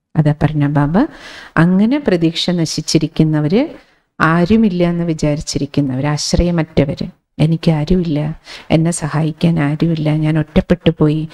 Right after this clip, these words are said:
എനിക്കൊന്നുമില്ല." ബാബ പറയണ അവർക്കൊക്കെ നിങ്ങൾക്ക് എന്ത് ചെയ്യാം? ആത്മീയമായ ഒരു ദയാമനസ്സുണ്ടെങ്കിൽ ബാബ തന്ന സാമഗ്രികൾ കൊടുത്തിട്ട് അവർക്ക് പിന്തുണ കൊടുക്കാം. അതിൻ്റെ അർത്ഥം എന്താ ഈ പോയിന്റിൻ്റെ? സേവനം. മനസ്സാ വാച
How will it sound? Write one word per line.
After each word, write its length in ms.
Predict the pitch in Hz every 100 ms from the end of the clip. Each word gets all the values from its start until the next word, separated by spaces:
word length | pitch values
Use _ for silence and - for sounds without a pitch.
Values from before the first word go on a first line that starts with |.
| - - -
എനിക്കൊന്നുമില്ല." 880 | 160 165 175 170 190 208 175 156 151
ബാബ 200 | 165 165
പറയണ 320 | 185 180 175 170
അവർക്കൊക്കെ 520 | 170 175 185 - 214
നിങ്ങൾക്ക് 380 | 208 185 190 190
എന്ത് 180 | 180
ചെയ്യാം? 300 | 196 196 240 339 - _ _ _ _ -
ആത്മീയമായ 840 | 170 180 - 226 247 254 247 220 226
ഒരു 120 | 220
ദയാമനസ്സുണ്ടെങ്കിൽ 1300 | 180 165 170 185 196 202 196 185 170 175 180 240 311
ബാബ 220 | 175 160 190
തന്ന 300 | 190 180 185
സാമഗ്രികൾ 720 | - 175 170 170 175 185 185
കൊടുത്തിട്ട് 460 | 185 180 - 196
അവർക്ക് 400 | 190 185 185 302 403 _ _ _ _ _ _ -
പിന്തുണ 540 | 160 156 147 147 143
കൊടുക്കാം. 600 | 175 151 147 - 135 160 - -
അതിൻ്റെ 220 | - 175 170
അർത്ഥം 280 | - -
എന്താ 160 | 202 202
ഈ 100 | 202
പോയിന്റിൻ്റെ? 680 | 208 202 196 196 202 202 277 - _ _ _ _
സേവനം. 580 | - - 139 135 131 - - _ _ _ _ -
മനസ്സാ 420 | 165 160 - 170
വാച 340 | 160 147 147